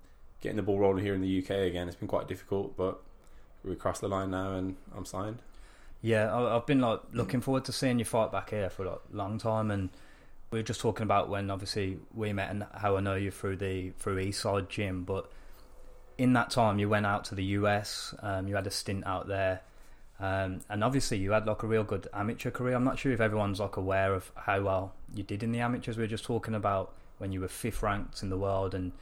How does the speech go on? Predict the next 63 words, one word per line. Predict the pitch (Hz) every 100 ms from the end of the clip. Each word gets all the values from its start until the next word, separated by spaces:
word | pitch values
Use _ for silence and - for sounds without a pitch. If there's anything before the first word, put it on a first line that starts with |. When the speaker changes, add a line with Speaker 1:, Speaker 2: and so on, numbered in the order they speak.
| - - -
Speaker 2:
um, | 95 92 92
you |
fought, | 90 104 95
like, | 90
the | 98
world | 92 95 98
number | 92
one, | 92 101 101 101 -
world | - 95 95
number | 95 92
two. | - 104 98 95 - -
How | - 151
did | 151
that | 139 135
journey | 123 123 120
start | - 117 123
for | - 135
you | 139
when | 127 120
you | 117 117 - -
first | - 113 107
walked | 113 - 113
into | 101 -
Eastside | 107 120 - 123 120 117 107
and | 98 92 - 113
you | 104
started? | - 95 98 110 107 - -
For, | - 107
did, | 117 120 120
was | 123
you | 117 113
a |
natural | 123 - - 113
from | 110 107
the | 120
off? | 107 - 101
Or? | 90 - - -
Speaker 1:
Um, | - 139 156 151 139
I | 143
think | 185 160 - - -
from | - 123 117 107
a | 104
very | 107 120 113
early | 104 104
age, | 101 98 95 - - -
uh, | 92 90 90
I |
was | 95 98
just | 110 - -
sort | - 98
of, | 90 - -
um, | 90 90 82 -
prone | 113 101
to | 95
fighting, | - 87 107 113
really. | 95 95 95
Uh, | 92
it | -
was | 90 104
a |
good | 117
job | 110 95
that, | 95 -